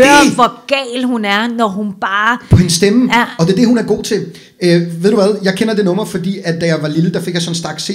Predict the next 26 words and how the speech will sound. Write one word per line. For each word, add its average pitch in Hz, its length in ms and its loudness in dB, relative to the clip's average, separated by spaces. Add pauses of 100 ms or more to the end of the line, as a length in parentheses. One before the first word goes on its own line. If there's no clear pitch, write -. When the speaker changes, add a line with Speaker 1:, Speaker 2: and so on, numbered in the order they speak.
Speaker 1:
D'er 147 300 -6
stukket 151 300 -6
i - 20 -4
hånden, 160 380 -6
og, 143 120 -2 (140)
og, 135 160 -2 (160)
og, 127 280 -2
øh, 120 220 -4
og 123 120 -6 (200)
Alanis 143 300 -2
Morissettes, 151 460 -6 (100)
øh, 113 560 -8
C 135 240 -8
D 131 40 -6
var 123 80 -6
en 120 140 -4
af 117 60 -4
dem. 117 120 -10 (840)
Speaker 2:
Gud. 247 180 -2 (340)
Speaker 1:
Og, 113 400 0
øh, 104 300 -6 (420)
hvis 135 220 2
man 135 140 4
lod 139 160 6
det 135 100 2
spille 190 420 0